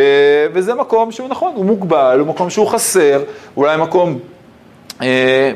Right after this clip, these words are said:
פגום במידה, אה, במידה מסוימת, ולכן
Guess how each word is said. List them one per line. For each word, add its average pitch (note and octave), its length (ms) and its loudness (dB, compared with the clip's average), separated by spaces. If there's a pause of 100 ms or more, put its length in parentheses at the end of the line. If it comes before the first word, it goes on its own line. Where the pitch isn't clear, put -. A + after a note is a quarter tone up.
(140)
פגום E3 500 0 (360)
במידה, D3+ 600 0
אה, C3 240 -6
במידה C#3 280 0
מסוימת, C#3 720 -2
ולכן G#3+ 500 0